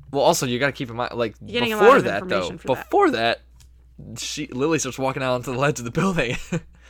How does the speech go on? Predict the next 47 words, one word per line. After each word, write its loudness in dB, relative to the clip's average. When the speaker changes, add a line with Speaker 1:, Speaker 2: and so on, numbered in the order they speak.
Speaker 1:
That 0
Speaker 2:
Well, 0
Speaker 1:
happens -2
Speaker 2:
no, -4
Speaker 1:
before -6
that. -4
Speaker 2:
well, 0
no, 4
I 4
know, 0
but -10
Speaker 1:
Oh. -4
Speaker 2:
that's 2
why 0
they -6
have -2
them -10
talking. -6
They're -10
leading -8
up -8
to -16
them -8
seeing -6
her -6
on -4
the -12
ledge -4
and -12
being -12
like, -16
"Oh -14
my -14
God, -2
Speaker 1:
Yeah, -2
yeah, -6
yeah. -8
Speaker 2:
someone's -10
about -8
to -16
jump -14
off -8
a -4
ledge." -6
Speaker 1:
<laughs> -
Yeah. -6
Speaker 2:
Um, 0